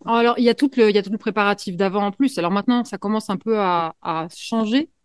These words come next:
mais il fallait venir la veille pour le, le lendemain matin. Donc, dès la veille, être à jeun, faire la douche à la bétadine,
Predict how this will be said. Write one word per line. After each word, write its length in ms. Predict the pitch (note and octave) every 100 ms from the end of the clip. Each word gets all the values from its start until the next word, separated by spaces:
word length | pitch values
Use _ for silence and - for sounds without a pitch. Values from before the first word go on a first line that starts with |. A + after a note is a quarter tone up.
| _ -
mais 240 | F#3 A3+
il 40 | A3+
fallait 220 | G3 F3+
venir 240 | F#3 A#3
la 100 | G3+
veille 280 | F3 A3 A#3+
pour 200 | A#3 F#3
le, 120 | F3 E3+
le 120 | F#3+
lendemain 280 | A3 A3 G3
matin. 380 | F3+ B3+ D4 F4 - _ _ _
Donc, 180 | G3 G3
dès 120 | A#3
la 120 | A#3+
veille, 300 | A3 A#3+ B3 G3
être 300 | - - G3
à 140 | F#3
jeun, 400 | F3+ A3+ D4 F4 D#4
faire 140 | A3
la 120 | G3+
douche 220 | G3+ A#3+
à 40 | F#3+
la 80 | F3
bétadine, 580 | F3 F3+ F3 C4 D#4